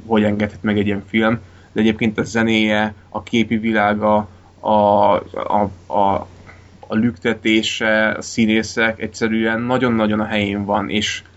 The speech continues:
és nem, nem feltétlen mondanád rá azt, hogy ez magyar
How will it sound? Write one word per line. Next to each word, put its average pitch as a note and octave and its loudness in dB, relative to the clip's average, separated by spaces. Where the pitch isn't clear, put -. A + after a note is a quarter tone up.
és G#2+ -6
nem, A#2+ 0
nem B2+ -2
feltétlen A2 0
mondanád G#2+ 0
rá G#2 0
azt, G#2 -2
hogy G#2 -2
ez G2+ 0
magyar G2 0